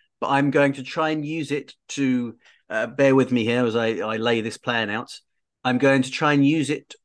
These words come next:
to assess which way he's looking, left or right, and try and, uh, sneak behind him, like, uh, fly left and right comedically to p-, try and, uh, uh,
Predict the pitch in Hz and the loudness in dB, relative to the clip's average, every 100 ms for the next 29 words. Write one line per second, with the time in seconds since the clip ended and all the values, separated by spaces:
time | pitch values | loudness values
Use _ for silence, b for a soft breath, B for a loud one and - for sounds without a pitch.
0 | _ 131 127 120 123 - 113 - 156 127 | _ 2 4 4 -2 -6 -8 0 0 0
1 | - 127 139 139 127 127 123 113 120 107 | -6 -4 -4 -2 -2 0 0 0 -2 0
2 | 120 120 120 110 110 113 - 120 110 110 | -2 -2 -4 -6 -6 -8 -8 -4 -2 0
3 | 110 107 - - 110 104 117 110 107 B | 0 -2 -8 -14 -12 -8 -4 -2 -4 B
4 | B B B _ _ _ _ 107 110 - | B B B _ _ _ _ -2 -2 -4
5 | - 131 127 - 117 120 113 110 104 104 | 0 0 2 -4 -4 -2 -2 -2 -4 -2
6 | 107 104 - - _ _ _ _ _ _ | -4 -4 -8 -20 _ _ _ _ _ _
7 | 113 110 104 104 - - 143 127 113 110 | -4 -2 -2 -4 -8 -2 2 4 4 2
8 | 120 110 - 113 113 104 110 - - - | 0 -4 -6 -6 -2 -2 -4 -8 -14 -18
9 | _ _ _ _ 143 156 143 139 120 107 | _ _ _ _ -2 0 0 -2 0 -2
10 | 101 - - 123 117 - 120 107 107 110 | -2 -8 -14 -16 -18 -6 -2 -2 -4 -6
11 | - _ _ _ _ 127 127 | -12 _ _ _ _ -6 -6